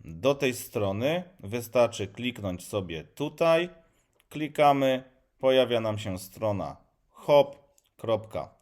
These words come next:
exchange. Łączymy nasz portfel. Wybieramy Ethereum po sieci Polygon. Wybieramy tutaj Ethereum po sieci Arbitrum.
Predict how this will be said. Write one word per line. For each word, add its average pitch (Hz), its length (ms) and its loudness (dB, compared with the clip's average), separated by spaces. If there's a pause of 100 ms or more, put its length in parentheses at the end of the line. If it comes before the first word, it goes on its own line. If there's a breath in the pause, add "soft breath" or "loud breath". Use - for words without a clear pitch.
(140)
exchange. 165 720 0 (760 soft breath)
Łączymy 147 680 2
nasz 92 240 -4
portfel. 147 720 2 (840)
Wybieramy 120 840 0
Ethereum 110 640 -4
po 98 180 -6
sieci 104 520 -6
Polygon. 139 840 0 (260)
Wybieramy 117 720 0
tutaj 104 540 -6 (240)
Ethereum 101 680 -4 (340 soft breath)
po 98 140 -4
sieci 98 580 -4
Arbitrum. 160 840 0